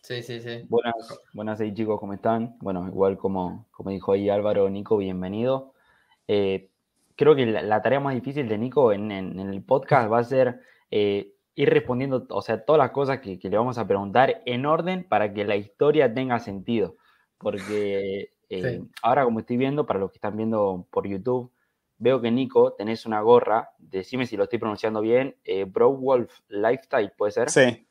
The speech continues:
Speaker 2: No sé si está relacionada con, con tu historia, con, eh, bueno, el evento. Bueno, ahora nos vas a contar un poco, por eso digo que, que la tarea más difícil va a ser empezar a hilar todo esto. Me llama la atención, no sé si, eh, tiene algo que ver o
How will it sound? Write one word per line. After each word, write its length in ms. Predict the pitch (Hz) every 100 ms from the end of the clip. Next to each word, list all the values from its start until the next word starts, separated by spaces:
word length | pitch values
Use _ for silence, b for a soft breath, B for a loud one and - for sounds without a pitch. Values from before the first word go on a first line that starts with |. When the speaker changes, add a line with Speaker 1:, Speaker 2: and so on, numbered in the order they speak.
| _ _ _ _
Speaker 2:
No 360 | 117 113 127
sé 260 | - 156 156
si 180 | 156 135
está 360 | 117 - 131
relacionada 680 | 127 123 113 107 117 123 117
con, 300 | 104 98 92
con 260 | - 92 95
tu 80 |
historia, 800 | 95 _ 147 143 135 135 131 131
con, 560 | 131 98 95 92 90 85
eh, 400 | 78 82 80 85 -
bueno, 220 | 107 104
el 100 | 92
evento. 760 | 98 127 127 123 117 110 107 -
Bueno, 160 | 101
ahora 140 | 107 110
nos 80 |
vas 120 | 107 -
a 40 |
contar 240 | 101 95 107
un 100 | 92
poco, 180 | 117
por 120 | 101 101
eso 120 | 98
digo 200 | 104 98
que, 240 | 92 90 _
que 120 | 87
la 80 | 92
tarea 260 | 98 113
más 220 | 104 104
difícil 260 | 104 113 120
va 60 | 104
a 20 |
ser 120 | 110
empezar 280 | 101 - 104
a 60 |
hilar 280 | 98 104 104
todo 240 | - 107 104
esto. 280 | - - _ b b -
Me 80 |
llama 160 | 110 110
la 80 | 107
atención, 360 | 101 95 101
no 80 | 92
sé 120 | 92
si, 260 | 101 90 - _ _ _ -
eh, 200 | 104 101 -
tiene 200 | 113 113
algo 140 | 110
que 100 | 110
ver 180 | 139 190
o 380 | 160 117 -